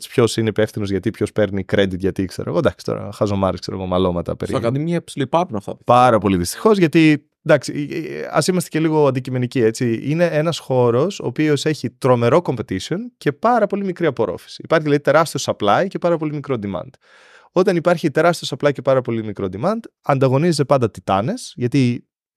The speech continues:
Speaker 1: ε, θα βρεις τα καλύτερα C Vs όλα απλωμένα μπροστά σου για μία θέση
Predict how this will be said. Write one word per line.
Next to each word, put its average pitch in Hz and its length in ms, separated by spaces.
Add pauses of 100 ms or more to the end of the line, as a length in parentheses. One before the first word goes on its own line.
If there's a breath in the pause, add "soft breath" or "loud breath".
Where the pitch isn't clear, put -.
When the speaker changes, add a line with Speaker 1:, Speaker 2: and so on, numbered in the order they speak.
Speaker 1:
ε, - 60 (360)
θα 131 140
βρεις 135 320 (760 soft breath)
τα 139 100
καλύτερα 143 500
C 113 120
Vs 113 220 (340)
όλα 139 320
απλωμένα 110 440
μπροστά 107 340
σου - 140
για 98 100
μία 101 180
θέση 90 360